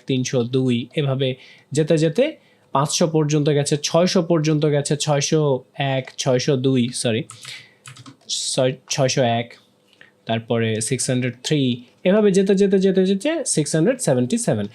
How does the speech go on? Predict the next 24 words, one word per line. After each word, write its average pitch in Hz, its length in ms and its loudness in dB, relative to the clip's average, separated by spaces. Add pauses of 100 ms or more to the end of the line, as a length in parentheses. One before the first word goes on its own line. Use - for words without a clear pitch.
(220)
এরকম 277 380 2
অনেকগুলো 160 540 2
নাম্বার 127 300 0
লেখার 123 300 0
পরে 220 220 2
আমাদের 117 440 0
এই 175 180 2
লাস্ট 139 420 0
পেজটাতে 113 500 -2
আমরা 127 260 0
পৌঁছাতে 113 500 -2
পেরেছি। 131 460 -2 (880)
So 208 360 2 (240)
এগুলো 247 280 4
সবগুলো 233 800 2
লিখতে 170 560 2 (200)
আমাদের 151 400 2 (380)
টোটাল 202 440 2 (320)
কতগুলা, 196 680 4 (640)
আহ, 113 440 -2 (280)
অঙ্ক 202 380 4
বা 117 160 0
কতগুলো 170 360 4
ডিজিট 160 460 2